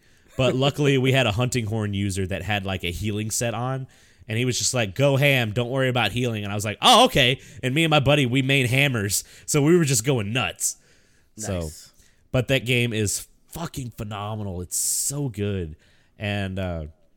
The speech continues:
Speaker 1: we were at Best Buy today. We went there just to check out, like, some movies and stuff. They had a steel book of the case of Monster Hunter Iceborne, but it was a mini steel book.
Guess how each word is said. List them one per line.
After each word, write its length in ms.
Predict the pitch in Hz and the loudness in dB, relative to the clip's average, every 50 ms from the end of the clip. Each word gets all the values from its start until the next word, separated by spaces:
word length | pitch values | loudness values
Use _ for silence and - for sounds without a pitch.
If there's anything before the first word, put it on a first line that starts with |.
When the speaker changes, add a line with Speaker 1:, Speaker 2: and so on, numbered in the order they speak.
| _ _ _ _ _ _ _ _ _ _ _ _ _ - - | _ _ _ _ _ _ _ _ _ _ _ _ _ -14 -8
Speaker 1:
we 140 | 104 123 156 | -6 -4 -2
were 80 | 180 | -2
at 120 | 185 139 - | -2 0 0
Best 220 | 113 117 113 - | 0 0 0 -2
Buy 160 | - 92 85 85 | -2 -2 -2 -2
today. 300 | 80 76 82 80 76 76 | -2 -4 -6 -6 -4 -4
We 100 | 87 95 | -4 -4
went 200 | 98 104 95 - | -4 -6 -6 -6
there 260 | 98 92 92 90 85 | -4 -4 -2 -2 -4
just 280 | 80 78 82 85 - - | -6 -8 -10 -10 -10 -10
to 80 | 85 | -10
check 260 | 78 - - 95 - - | -8 -6 -8 -6 -6 -4
out, 240 | 87 82 80 - | -4 -6 -6 -6
like, 220 | - 82 80 76 - | -8 -8 -8 -8 -8
some 160 | - 85 82 | -8 -8 -6
movies 360 | 82 85 85 85 85 85 80 | -6 -6 -4 -4 -6 -6 -6
and 100 | 82 82 | -8 -10
stuff. 300 | - - 82 82 80 - - - - - - _ - _ | -10 -8 -8 -8 -10 -10 -14 -20 -20 -20 -20 _ -20 _
They 140 | - 127 123 | -2 -2 0
had 240 | 120 165 202 247 247 | 2 0 0 2 2
a 100 | 202 135 | 2 2
steel 400 | - - - - 135 151 175 175 | 0 0 -2 -2 -2 -2 -2 -2
book 360 | 143 - 113 110 104 - - | -2 -2 -2 -2 -2 -4 -4
of 200 | - 110 98 98 | -6 -6 -6 -4
the 100 | 98 - | -6 -8
case 440 | - - - - 123 123 117 - - | -8 -10 -6 -4 -4 -2 -2 -4 -6
of 160 | 107 92 80 | -6 -8 -8
Monster 360 | 92 92 95 101 - - 92 | -8 -8 -6 -6 -6 -6 -6
Hunter 180 | 98 92 87 - | -6 -6 -8 -6
Iceborne, 580 | - 92 98 92 - - - 87 85 78 69 69 - _ _ _ _ _ _ - _ _ | -4 -4 -4 -4 -6 -8 -8 -10 -8 -8 -10 -12 -16 _ _ _ _ _ _ -20 _ _
but 100 | - 127 | -2 0
it 60 | 139 | 0
was 160 | 147 160 135 117 | 0 0 -2 -2
a 80 | 104 | -4
mini 500 | 90 87 85 85 85 90 98 110 143 190 | -4 -6 -6 -6 -4 -4 -2 -2 -2 -2
steel 340 | 208 - - - 240 254 262 | -2 -4 -4 -4 -4 -4 -4
book. 380 | 202 294 320 320 320 - - | -4 -4 -6 -6 -8 -10 -18